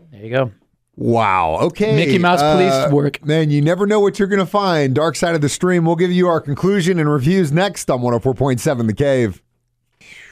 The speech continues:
Speaker 2: Mike the Intern, Jay Stevens back in the studio one more time. This is Dark Side of the Stream discussing The Raincoat Killer. So how many hammers will you give this <laughs> documentary?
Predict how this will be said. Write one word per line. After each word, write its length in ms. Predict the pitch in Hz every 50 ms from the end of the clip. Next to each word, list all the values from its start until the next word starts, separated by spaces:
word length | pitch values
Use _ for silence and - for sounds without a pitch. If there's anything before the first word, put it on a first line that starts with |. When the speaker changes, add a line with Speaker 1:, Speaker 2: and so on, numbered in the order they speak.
| - _ _ _ _ _ _ _ _ _ _ _ _ _ _ _ _ _ _ _ _ -
Speaker 2:
Mike 220 | 143 175 196 190 -
the 140 | 185 185 190
Intern, 540 | 196 185 - - 185 180 170 165 160 165
Jay 200 | 131 165 185 185
Stevens 420 | 175 - - 208 196 180 180 156 123
back 260 | 170 190 180 - -
in 60 | 170
the 80 | 160 143
studio 440 | - - 202 202 196 185 180 170 165
one 220 | 160 180 196 185
more 220 | 170 170 165 156
time. 400 | - - 180 180 175 170 160 160
This 120 | 160 139 156
is 120 | 147 120
Dark 280 | 95 170 160 165 151 -
Side 260 | - 185 165 165 156
of 60 | 143
the 60 | 127
Stream 380 | 120 - - - 170 170 165 156
discussing 600 | 147 - - - 165 165 - - 165 160 160 135 - - - - - - - _ -
The 100 | 143 151
Raincoat 880 | 151 127 143 147 156 165 170 170 160 - - 147 143 151 170 - -
Killer. 540 | - - - 156 156 143 135 127 120 107 104 98
So 240 | - - 156 131
how 260 | 107 95 170 202 214 226
many 220 | 226 220 214 196
hammers 680 | 139 139 175 185 180 175 175 175 170 170 165 143 -
will 140 | 135 131 135
you 160 | 127 131 143
give 240 | 131 131 139 127 110
this 480 | 120 104 - - - - - - - - _
<laughs> 60 | _
documentary? 1080 | - - 151 135 127 - - 123 110 - 120 131 - - - - 143 - - - 113